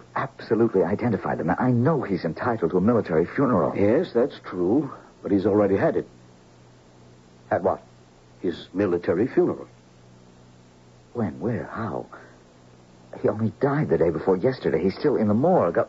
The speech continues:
Speaker 2: Doctor Sanderson, according to the record I have here, uh, Major Polifax, Mortimer, uh, no middle initial, was killed in combat.
Speaker 1: What are you saying?
Speaker 2: I'm reading from his file. He was killed in action in a town called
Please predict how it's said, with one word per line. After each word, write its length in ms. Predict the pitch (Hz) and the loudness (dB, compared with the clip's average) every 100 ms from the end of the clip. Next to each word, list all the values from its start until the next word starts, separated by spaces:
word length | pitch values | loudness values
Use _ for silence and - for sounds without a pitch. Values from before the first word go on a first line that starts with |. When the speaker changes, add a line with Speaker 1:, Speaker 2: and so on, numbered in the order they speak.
| - | -2
Speaker 2:
Doctor 300 | 135 123 120 | -4 -2 -4
Sanderson, 720 | 110 107 98 87 - 85 82 - - - - - - - | -4 -2 -2 -4 -4 -4 -6 -10 -20 -20 -20 -20 -20 -18
according 340 | - - 165 151 | -4 0 2 2
to 100 | 147 | 0
the 80 | 139 | 2
record 260 | 131 123 | 2 2
I 120 | 113 | 0
have 240 | 107 107 92 | 2 0 2
here, 440 | 101 85 90 110 - - - | 0 2 0 -4 -14 -20 -4
uh, 120 | 87 85 | -2 0
Major 400 | 85 92 90 123 | 0 0 0 -2
Polifax, 840 | - 113 90 87 87 95 - - | -2 -2 0 -2 -2 -2 -6 -4
Mortimer, 640 | 107 98 - 85 98 101 | 0 2 0 0 2 2
uh, 40 | 92 | 2
no 200 | 92 95 | 2 2
middle 240 | 95 90 | 2 2
initial, 460 | 92 90 80 78 - - - - - | 2 0 -2 -6 -8 -16 -20 -18 -2
was 160 | 113 - | -2 0
killed 360 | - 170 180 170 | 0 2 2 2
in 220 | 180 165 | 2 2
combat. 540 | 120 160 127 104 87 - | 0 -2 0 0 -2 -4
Speaker 1:
What 140 | 104 101 | -2 0
are 20 | |
you 80 | 95 | 0
saying? 360 | 107 90 73 - - | 0 -2 -6 -12 -18
Speaker 2:
I'm 140 | 107 101 | -4 0
reading 240 | 117 107 | 2 0
from 160 | 101 110 | 0 0
his 120 | 98 - | -2 -2
file. 460 | 135 98 80 71 - - - - - | -4 -2 -4 -8 -12 -18 -20 -20 -4
He 80 | 107 | 0
was 180 | 117 | 0
killed 340 | - 160 202 233 | 0 2 2 4
in 160 | 196 185 | 0 0
action 460 | 104 101 - 120 139 | -4 -6 -4 -2 2
in 100 | 131 | 2
a 80 | |
town 400 | 107 131 143 151 | 2 0 0 0
called 380 | 143 131 135 127 | 0 0 0 0